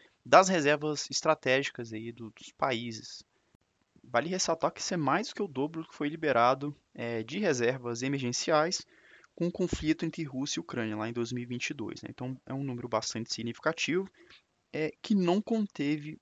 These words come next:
o avanço do petróleo, né? Então, o mercado tem reagido mais às especulações em torno do conflito. É, é, vale lembrar aí que, que ontem saiu a, a notícia, né, de que o Irã estaria, é,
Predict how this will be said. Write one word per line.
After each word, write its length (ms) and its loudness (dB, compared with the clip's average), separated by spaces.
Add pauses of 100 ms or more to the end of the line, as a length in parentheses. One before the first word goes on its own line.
(140)
o 160 0
avanço 360 -2
do 80 -10
petróleo, 520 -2
né? 100 -4
Então, 220 -6
o 20 -4
mercado 400 -4
tem 180 -6
reagido 460 -4
mais 540 -4 (520)
às 280 4
especulações 680 0
em 80 -6
torno 300 -4
do 80 -8
conflito. 580 -4 (400)
É, 440 -2
é, 420 -4
vale 240 -4
lembrar 280 -2
aí 200 -2
que, 340 -8 (640)
que 160 -4
ontem 380 2
saiu 460 2
a, 280 -2
a 140 -6
notícia, 580 -4
né, 160 -4
de 120 -8
que 180 -8
o 60 -2
Irã 300 0
estaria, 440 -4 (100)
é, 320 -4